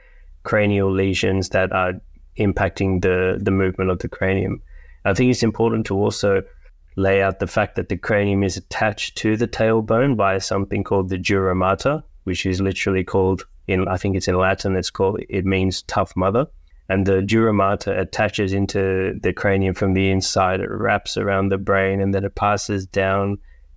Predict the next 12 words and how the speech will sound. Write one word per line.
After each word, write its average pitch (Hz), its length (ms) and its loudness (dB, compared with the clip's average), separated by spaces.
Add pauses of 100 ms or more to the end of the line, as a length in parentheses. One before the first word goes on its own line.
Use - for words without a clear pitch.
through 107 340 2
the, 92 300 4 (420)
um, 92 280 2
a, 98 200 -4 (140)
a 95 80 0
hole 104 260 2
called 98 240 -2
the 95 100 2
foramen 95 760 0
magnum 95 540 -2 (480)
in 92 180 2
the, 92 400 2